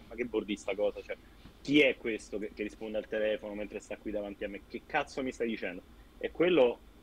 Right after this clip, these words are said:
è un tipo di cinema che infatti non, non è stato, ai tempi non venne così apprezzato,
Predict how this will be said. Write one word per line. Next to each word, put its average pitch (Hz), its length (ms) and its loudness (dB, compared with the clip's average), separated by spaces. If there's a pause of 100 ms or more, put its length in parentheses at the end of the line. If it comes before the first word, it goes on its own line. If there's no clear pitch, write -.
(380)
è 117 100 -10
un 123 80 -6
tipo 135 200 0
di 127 100 -4
cinema 139 300 -2
che 113 60 -4
infatti 117 460 -6
non, 98 180 -10
non 101 180 -8
è 113 100 -4
stato, 110 280 -4 (100)
ai 113 260 -2
tempi 147 340 2
non 110 140 0
venne 117 200 0
così 107 180 -2
apprezzato, 117 760 0